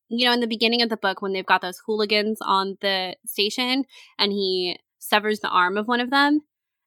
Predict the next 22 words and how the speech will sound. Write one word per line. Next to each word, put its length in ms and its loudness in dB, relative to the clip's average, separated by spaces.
and 100 4
he, 200 4
like, 360 -2
he's 300 -2
very 480 0
distraught 800 0
about 720 0
having 400 2
to 120 -10
do 220 -10
that. 260 -4
And 120 0
he 60 0
has 120 -2
this 140 -6
whole 200 2
conversation 640 0
with 220 -10
Des 320 -4
where 80 -16
he's 160 -12
like, 260 -10